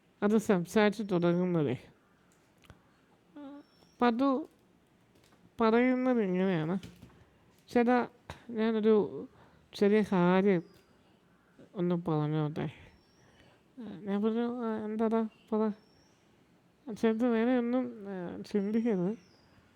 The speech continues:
ഇങ്ങനെ ഒന്നും തോന്നരുത്. ആ, ഞാൻ പറഞ്ഞു, "എന്ത് തോന്നാനാ, താൻ പറയൂ." ചേട്ടാ,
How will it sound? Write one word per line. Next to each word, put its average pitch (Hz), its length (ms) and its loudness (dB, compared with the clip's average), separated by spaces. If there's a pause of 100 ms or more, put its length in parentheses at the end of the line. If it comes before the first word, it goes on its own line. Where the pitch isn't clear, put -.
(140)
ഇങ്ങനെ 196 220 -2
ഒന്നും 208 180 -2
തോന്നരുത്. 190 540 2 (220)
ആ, 175 40 -8 (760)
ഞാൻ 180 140 -8
പറഞ്ഞു, 220 260 -2
"എന്ത് 190 280 2
തോന്നാനാ, 247 400 -2 (120)
താൻ 226 200 -6
പറയൂ." 233 340 0 (1300)
ചേട്ടാ, 285 240 6